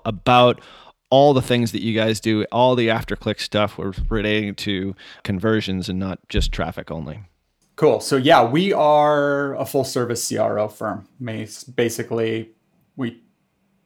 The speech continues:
Speaker 2: test stuff, <laughs> what it all really boils down to. But at the end of the day, we're an experience and revenue optimization company. So w-, what happens when, like you said, when that visitor lands on that website? You have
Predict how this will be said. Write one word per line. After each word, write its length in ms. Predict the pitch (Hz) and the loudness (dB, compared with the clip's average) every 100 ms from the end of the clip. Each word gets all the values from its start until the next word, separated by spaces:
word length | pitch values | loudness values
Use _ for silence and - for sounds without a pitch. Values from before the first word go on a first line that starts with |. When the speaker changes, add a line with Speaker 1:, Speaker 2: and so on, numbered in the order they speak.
| _ | _
Speaker 2:
test 260 | - 131 - | -4 -4 -4
stuff, 400 | - 82 - _ _ - - 698 659 | -8 -8 -10 _ _ -16 -12 -8 -6
<laughs> 500 | - - - 262 - | -4 -6 -6 -4 2
what 160 | 160 | 4
it 80 | 139 | 6
all 200 | 131 127 | 8 6
really 240 | 123 123 120 | 4 2 2
boils 320 | 120 117 113 | 2 2 0
down 200 | 117 123 | 0 0
to. 180 | 147 147 | -2 0
But 360 | 139 113 - _ | 2 2 0 _
at 140 | - 139 | -6 2
the 100 | 151 | 2
end 120 | 151 | 4
of 80 | 127 | 0
the 40 | |
day, 240 | 117 120 | 2 2
we're 280 | 117 117 110 - | 2 0 -2 -4
an 80 | |
experience 760 | 110 - - 120 117 120 117 120 | -8 -6 -4 -2 0 0 -2 -4
and 140 | 107 | -4
revenue 380 | 107 107 120 120 | -2 0 0 -2
optimization 720 | 120 123 131 127 131 127 139 | -2 -2 -4 -4 -4 -4 -6
company. 440 | 131 135 151 185 - - - - - | -6 -8 -8 -10 -12 -20 -20 -20 -8
So 420 | - 127 120 - - _ - | 0 2 2 -4 -20 _ -12
w-, 220 | 110 - - | -12 -12 -14
what 340 | 139 131 147 | 0 4 4
happens 500 | - 135 127 120 113 | 6 2 2 -2 -2
when, 180 | 120 113 | -4 -2
like 160 | 110 120 | -2 -4
you 60 | |
said, 260 | 113 120 113 | -2 0 0
when 120 | 113 | -2
that 180 | 110 110 | -4 -4
visitor 440 | 120 120 123 113 | -4 -4 -2 -2
lands 440 | 110 113 110 110 113 | -2 -2 -2 -2 -4
on 140 | 107 | -4
that 160 | 110 110 | -4 -4
website? 520 | 110 110 - 113 113 | -6 -6 -6 -6 -6
You 140 | 127 120 | -6 -2
have 280 | 113 113 | -2 -4